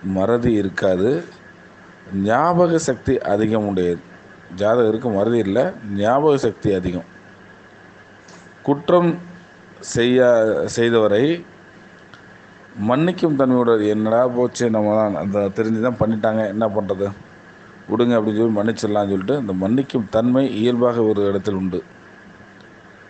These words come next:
சிறிய காரியங்களில் ஈடுபட மாட்டார். அதாவது சிறுக-, சின்ன சின்ன விஷயத்துல, ஆனா,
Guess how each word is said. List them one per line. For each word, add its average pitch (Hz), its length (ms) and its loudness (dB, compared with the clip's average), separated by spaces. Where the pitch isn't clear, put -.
சிறிய 170 540 2
காரியங்களில் 135 720 4
ஈடுபட 110 460 2
மாட்டார். 95 300 -2
அதாவது 117 220 4
சிறுக-, 131 400 2
சின்ன 127 240 0
சின்ன 123 220 0
விஷயத்துல, 123 360 0
ஆனா, 127 400 2